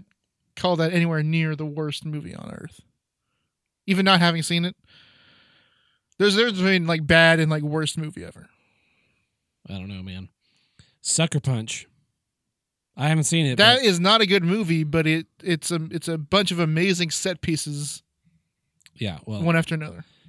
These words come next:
Speaker 2: and then finally Meet the Spartans.
Speaker 1: Who I didn't, I've, I've seen, like, a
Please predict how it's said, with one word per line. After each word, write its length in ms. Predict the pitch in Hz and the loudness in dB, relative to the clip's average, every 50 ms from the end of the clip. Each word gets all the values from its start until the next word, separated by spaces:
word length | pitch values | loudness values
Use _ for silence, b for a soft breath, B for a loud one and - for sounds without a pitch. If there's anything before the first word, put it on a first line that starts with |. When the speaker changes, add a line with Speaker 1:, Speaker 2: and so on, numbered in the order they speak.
| b b - | b b -6
Speaker 2:
and 100 | 131 135 | -4 -4
then 80 | 139 | -4
finally 340 | 131 - 151 147 143 135 123 | -2 -2 -2 -2 -2 -4 -4
Meet 220 | 123 127 123 - | -4 -6 -6 -8
the 60 | - - | -10 -12
Spartans. 640 | - - 110 104 92 78 85 - - - - - _ - 87 _ _ _ _ _ _ - - - _ _ _ _ _ _ _ _ _ _ - | -12 -10 -12 -14 -14 -16 -18 -16 -14 -14 -14 -14 _ -20 -20 _ _ _ _ _ _ -20 -20 -20 _ _ _ _ _ _ _ _ _ _ -4
Speaker 1:
Who 220 | 190 214 208 180 | -2 0 2 4
I 80 | 175 175 | 4 4
didn't, 300 | 170 180 196 190 190 202 | 4 4 4 4 2 0
I've, 320 | 175 190 190 196 175 170 | 2 4 4 4 4 2
I've 220 | 202 202 202 170 - | 2 2 2 2 2
seen, 200 | - 240 233 214 | -2 -2 0 2
like, 280 | 202 185 165 160 - - | 2 2 2 0 -2 -6
a 160 | 185 175 156 | -6 -6 -6